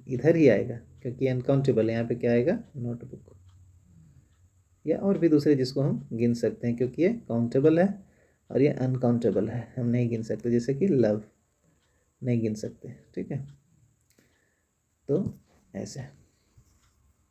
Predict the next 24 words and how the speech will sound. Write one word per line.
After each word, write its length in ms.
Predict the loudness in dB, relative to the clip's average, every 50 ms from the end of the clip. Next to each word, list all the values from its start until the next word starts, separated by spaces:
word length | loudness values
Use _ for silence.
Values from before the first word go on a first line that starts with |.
| _ _ _ _ _ _ _ _ _ _ _ -20 -18 _
इसके 220 | -16 -4 0 4 6
बाद 220 | 6 6 6 6
है, 280 | 4 2 0 -2 -6 -14 _ _ _ _ _ _ _ _ _ -20 _ _ _ _ _ -16 -14 -14 -16 _ _ _ _ _ _ -20 _ _ _ _ _ _ _ _ _ _ _ _ _ _ _ _ _ _ _ _ _ _ _ _ -20 _ _ _ _ _ _ _ _ -20 -20 -20 _ -18 -14 -14
it's 240 | -14 -12 -8 -8
shifted 320 | -8 -6 -4 -4 -2 -2 -2
to 60 | -4 -2 -2
first 180 | -2 -2 -2 -6
page, 200 | -8 -8 -8 -4
let 260 | -6 -6 -6 -6 -6
me 100 | -6 -4 -4
go 100 | -4 -2 -2
back। 160 | -2 -4 -4 -8 -14 -20 -20 _ _ _ _ _ _ _ _ _ _ _ _ _ _ _ _ _ _ _ _ _ _ _ _ _ _ _ _ -16
अ, 160 | -14 -12 -12 -12 -14 -16 -16 -16 -14 -14 -12 -10 -8
ब्रेन 300 | -8 -6 -6 -6 -6 -6
टीजर 340 | -4 -4 -2 2 2 2 2
हो 140 | 2 0 -2
गया, 220 | 0 -2 -2 0
एंग्लो-, 680 | 0 0 0 2 2 2 0 0 -4 -8 -8 -8 -10 -8
एंग्लो 560 | -6 -2 0 2 4 4 4 2 0 -2 -8 _ _ _ _ _ _ _ _ _ _ -8
and 120 | -4 -2 0
other 180 | 0 0 -2 0 0
phobias 380 | 0 2 4 4 4 4 4 2
हो 120 | 2 2
गए। 180 | 4 4 2